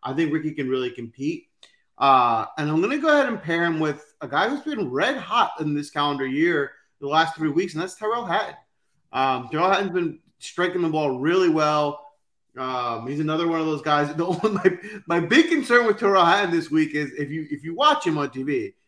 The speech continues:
you know he can blow up at any moment. And so you have to have some concerns that he puts a ball or two in the water this week and this tournament can go south for him. But I think if he, if he strikes the ball as well as he's been striking it, he can have a really good result.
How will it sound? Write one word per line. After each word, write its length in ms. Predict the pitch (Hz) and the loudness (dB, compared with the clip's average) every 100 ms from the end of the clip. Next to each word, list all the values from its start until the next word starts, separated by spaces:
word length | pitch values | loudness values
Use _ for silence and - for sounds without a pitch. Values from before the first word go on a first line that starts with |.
| - | -8
you 120 | 160 | -2
know 200 | 220 320 | 4 6
he 80 | 302 | 6
can 200 | 165 143 | 4 -2
blow 240 | 143 139 | 0 0
up 180 | 117 - | 0 -4
at 100 | 131 131 | -4 -2
any 220 | 143 143 | -2 -2
moment. 380 | 123 117 110 107 | -4 -10 -14 -16
And 200 | - 147 | -8 -4
so 380 | 147 160 147 135 - - | 2 2 2 -2 -10 -8
you 220 | 151 170 | 2 6
have 160 | 277 302 | 8 6
to 80 | 277 | 4
have 200 | 233 - | 2 2
some 240 | 180 196 | -2 0
concerns 560 | 196 175 175 160 143 135 | 0 -2 0 0 -2 -2
that 180 | 139 - - - | -4 -6 -16 -12
he 100 | 180 | -6
puts 240 | 160 240 | 0 0
a 60 | 240 | 0
ball 280 | 165 175 180 | 0 0 2
or 80 | 165 | 2
two 220 | 190 165 | 2 2
in 80 | 151 | 2
the 80 | |
water 380 | 135 135 151 160 | -2 -2 0 0
this 200 | 165 165 | -2 0
week 280 | 185 185 185 | 4 4 4
and 260 | 156 131 - _ _ - | 0 0 -8 _ _ -2
this 120 | 165 | -2
tournament 380 | - 214 196 196 | 4 6 6 6
can 140 | 190 | 4
go 180 | 180 170 | 2 0
south 380 | - 156 185 - | 0 2 0 0
for 160 | 226 | 2
him. 220 | 233 240 208 | 4 4 4
But 300 | 180 160 - - _ _ - | 4 2 -4 -20 _ _ -14
I 60 | 139 | -4
think 240 | 156 202 | 0 0
if 80 | 226 | -2
he, 240 | 240 220 | -6 -6
if 160 | 156 147 | -4 -4
he 140 | 143 | -4
strikes 320 | - 165 170 | -4 -4 -2
the 40 | 180 | -2
ball 200 | 180 165 | -2 -2
as 40 | |
well 120 | 156 | -2
as 80 | 147 | -4
he's 120 | 135 | -6
been 160 | 123 135 | -8 -10
striking 400 | 127 127 120 117 | -8 -8 -10 -12
it, 80 | 107 | -12
he 60 | |
can 180 | 117 120 | -14 -20
have 140 | 113 104 | -20 -20
a 40 | |
really 200 | 101 98 | -20 -20
good 140 | _ 82 | _ _
result. 240 | 82 _ | _ _